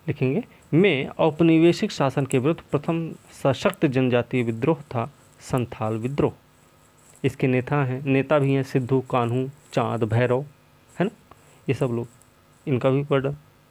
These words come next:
कर सकते हैं भाई परिचय में। अब कारण बताइए, कारण क्या है, तो कारण भी अलग से बताना पड़ेगा। लगान और कर में वृद्धि थी,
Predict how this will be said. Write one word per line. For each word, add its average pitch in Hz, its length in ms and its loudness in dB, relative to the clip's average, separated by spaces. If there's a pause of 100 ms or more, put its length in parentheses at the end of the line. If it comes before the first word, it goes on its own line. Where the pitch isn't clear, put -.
कर 139 120 2
सकते 170 300 -2
हैं 120 140 -2
भाई 110 140 -4 (480)
परिचय 127 300 2
में। 151 120 -6 (1300)
अब 113 120 -2 (120)
कारण 127 280 2
बताइए, 151 400 0 (100)
कारण 120 260 0
क्या 143 200 -2
है, 143 100 -2 (400)
तो 151 60 0
कारण 120 440 0
भी 123 160 -4 (280)
अलग 131 180 2
से 147 100 -4
बताना 143 280 0
पड़ेगा। 143 320 -2 (380)
लगान 131 320 4
और 113 200 0 (100)
कर 135 120 4
में 147 160 4
वृद्धि 135 360 0
थी, 147 240 -8